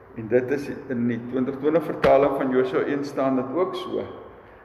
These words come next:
van die prevelend op sê. Oordink dit dag en nag.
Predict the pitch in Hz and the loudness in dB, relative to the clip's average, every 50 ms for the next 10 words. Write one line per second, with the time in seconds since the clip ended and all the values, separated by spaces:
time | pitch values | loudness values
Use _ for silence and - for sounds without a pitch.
0 | - - - 107 107 110 107 - - 147 139 143 147 139 143 131 120 110 - - | -18 -10 -4 -2 -2 -2 -4 -2 0 4 6 6 6 6 4 4 4 2 0 -4
1 | - 127 131 - - - - - 92 80 78 - - - - - - - - - | -4 -4 -4 -6 -6 -12 -10 -10 -10 -10 -12 -16 -20 -20 -20 -20 -20 -20 -20 -20
2 | - - - - - _ _ - - - _ _ _ - - - - - - - | -20 -20 -20 -20 -20 _ _ -20 -20 -20 _ _ _ -20 -20 -20 -20 -20 -20 -20
3 | - - - - - 185 208 208 - - - - 196 247 247 - - - - 220 | -20 -20 -18 -4 4 10 10 10 10 8 6 6 8 8 6 4 2 2 4 4
4 | 202 208 - - - 180 196 202 - - - - - - 175 160 143 131 127 120 | 4 4 2 2 2 4 4 4 2 0 -2 -4 -4 -4 -2 -2 0 0 -2 -2
5 | 120 - | -4 -6